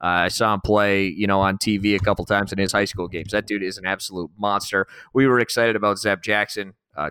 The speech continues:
coming in, you know, the potential of Joshua Christopher joining this squad. But there's also, what is the roster turnover gonna look like here? We know that Austin Davis is coming back for a fifth year.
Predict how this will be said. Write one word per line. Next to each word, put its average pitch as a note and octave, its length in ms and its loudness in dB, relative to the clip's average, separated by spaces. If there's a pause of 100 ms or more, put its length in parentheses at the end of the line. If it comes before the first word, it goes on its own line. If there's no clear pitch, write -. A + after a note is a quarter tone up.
coming G2+ 320 0
in, G#2+ 400 0
you G#2+ 140 2
know, G#2 260 4
the F#2+ 140 -4 (180)
potential A#2+ 560 -2
of F#2+ 120 -2
Joshua G#2+ 380 2
Christopher A2+ 480 0
joining G#2+ 360 0
this G#2 140 -6
squad. G#2+ 360 2 (300)
But B2+ 100 -2
there's B2 160 2
also, C3+ 540 2 (220)
what C3 420 4
is C3 160 2
the B2 100 4
roster A#2+ 340 4
turnover A#2 420 2
gonna G2 360 0
look F#2+ 240 2
like F2 260 0
here? F2 240 -2
We G#2+ 220 4
know B2+ 720 4
that G#2 420 0
Austin A2+ 380 0
Davis G2+ 640 0
is G#2+ 200 0
coming G#2 280 0
back F#2+ 240 0
for G2 160 2
a F#2 40 2
fifth F#2+ 320 -4
year. E2+ 300 -4